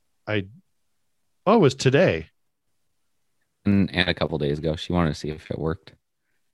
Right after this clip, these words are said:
Speaker 1: Okay. It, what, what was her message?
Speaker 2: You can't see it?
Speaker 1: Oh, I can see it. Yeah.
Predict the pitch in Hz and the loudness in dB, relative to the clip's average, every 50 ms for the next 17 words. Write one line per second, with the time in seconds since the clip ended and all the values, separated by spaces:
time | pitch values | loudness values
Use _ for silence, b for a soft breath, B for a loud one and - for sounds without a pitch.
0 | _ _ _ _ _ _ _ _ _ _ _ _ _ _ _ _ _ _ _ _ | _ _ _ _ _ _ _ _ _ _ _ _ _ _ _ _ _ _ _ _
1 | _ _ - 120 123 - - 123 107 101 107 117 127 - - - - 127 117 110 | _ _ -2 -2 0 0 0 2 2 4 4 2 2 0 -2 -2 0 0 0 0
2 | - - _ _ _ - 117 117 117 117 113 110 117 123 127 - - - - - | -2 -6 _ _ _ -18 -14 -12 -10 -10 -8 -8 -6 -6 -6 -6 -8 -12 -14 -12
3 | - 120 123 131 139 123 - - 131 135 131 135 151 - - 120 113 110 - - | -8 -6 -6 -4 -6 -6 -6 -6 -6 -4 -4 -4 -6 -4 -4 -4 -4 -4 -6 -12
4 | - - _ _ _ _ _ _ _ _ - 87 - 101 98 - 110 - - 95 | -18 -20 _ _ _ _ _ _ _ _ -10 -6 -4 -4 -4 -4 -6 -10 -10 -8
5 | 107 131 - _ _ _ _ _ _ _ _ _ _ _ _ - 127 135 139 139 | -8 -8 -10 _ _ _ _ _ _ _ _ _ _ _ _ 0 0 2 2 2
6 | 139 131 151 180 151 - - 107 98 92 101 - - 175 139 117 104 98 98 98 | 2 0 0 0 -4 -4 -2 0 0 0 0 -2 -6 -6 -4 -4 -2 -2 -2 -4
7 | 101 | -6